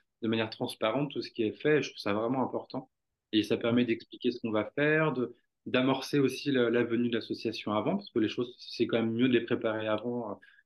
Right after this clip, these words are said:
avant, euh, la venue de l'intervention, de voir avec les élèves, bah voilà, de manière anonyme, quelles seraient les questions que vous voudriez poser aux intervenants, intervenantes, euh, voilà, sur des échanges en famille, ça permet de voir aussi, voilà,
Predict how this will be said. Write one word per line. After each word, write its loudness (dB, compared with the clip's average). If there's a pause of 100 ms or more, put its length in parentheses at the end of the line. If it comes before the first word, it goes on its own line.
(140)
avant, 0
euh, 0
la 2
venue 0
de 0
l'intervention, -4
de 2
voir 2
avec 2
les 2
élèves, 2
bah 2
voilà, 0
de -2
manière 0
anonyme, 0 (260)
quelles 2
seraient 2
les 2
questions 0
que 0
vous -4
voudriez 4
poser 2
aux 2
intervenants, -2
intervenantes, -2
euh, 2 (380)
voilà, 0
sur -2
des 2
échanges 0
en -4
famille, 0
ça -4
permet -4
de -4
voir 2
aussi, -6
voilà, 0